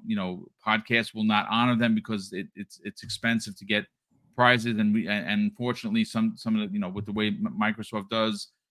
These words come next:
uh, you know, some of the s-, platforms do their, um, their codes, they're, they're, they're non-transferable. What we do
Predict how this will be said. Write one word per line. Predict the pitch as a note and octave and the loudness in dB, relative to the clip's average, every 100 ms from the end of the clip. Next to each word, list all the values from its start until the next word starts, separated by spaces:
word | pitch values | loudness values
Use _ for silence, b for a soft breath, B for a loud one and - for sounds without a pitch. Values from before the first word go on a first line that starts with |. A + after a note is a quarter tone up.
| _ - | _ -6
uh, | F#2+ F#2+ F#2 F2 - F#2 | 0 2 2 2 -2 -2
you | G#2 | -2
know, | F#2 | -2
some | - A#2+ | 0 0
of | G#2 | 0
the | |
s-, | G2+ - - - | -2 -6 -8 0
platforms | A2 - A#2+ G2 | 0 2 -2 -2
do | B2 A2+ | -2 -2
their, | G#2+ G#2+ G2+ F#2+ - _ _ _ | 0 2 0 -2 -6 _ _ _
um, | F2+ F#2 E2+ E2+ F2+ | -2 0 -2 -4 -2
their | G2+ G2 | -2 -2
codes, | - D3 C3 A#2 - - A#2 | 0 2 2 2 -2 -8 0
they're, | A2 A2 A2 | 2 2 0
they're, | A2 G#2+ A2 _ | 2 2 0 _
they're | G#2+ G#2+ | 0 2
non-transferable. | G#2+ A2 - A2 G#2+ - A2+ G#2+ F#2+ D#2+ F#2+ | 2 0 0 0 0 -4 -2 -2 -4 -12 -12
What | G2 A#2+ | -10 -4
we | E3 | -2
do | C#3 A#2+ G2 F#2+ | 0 0 0 -4